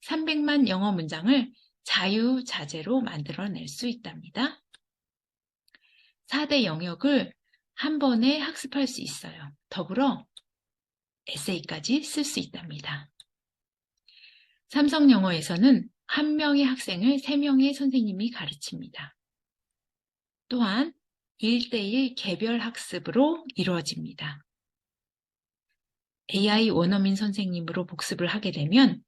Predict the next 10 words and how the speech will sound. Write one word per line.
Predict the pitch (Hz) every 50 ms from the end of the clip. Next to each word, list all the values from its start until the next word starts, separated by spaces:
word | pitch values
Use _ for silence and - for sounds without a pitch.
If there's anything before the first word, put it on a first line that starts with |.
| _ _ _ _ _ _ _ -
문법적인 | 180 185 196 208 208 233 226 226 - 190 185 180 - 175 175
부분과 | - - 151 165 156 147 143 185 214 262 277 269
발음 | - - 185 180 185 196 202 196
부분을 | 196 170 147 147 165 156 175 220 262
체크해 | 262 - 294 277 - - 208 185 208 262 285 277
도식화하여 | - 208 196 - - - - 190 175 165 180 - 165 180 254 294 330 320 - _ _ _ _ _ _
보여줍니다. | - 185 180 180 175 - - 147 143 139 - - 143 143 - _ _ _ _ _ _ _ _ _ _ _ _ _ _ _ _ _ -
이렇게 | - - - - - - 240 269 294 302 - -
수료증도 | - - 262 285 277 - - 214 165 156 - 269 320 359 - _ _ _ _ _ _ _ _ _ _ _ _ _ _ _ -
수여됩니다. | - - 247 254 240 240 156 147 143 - - - - -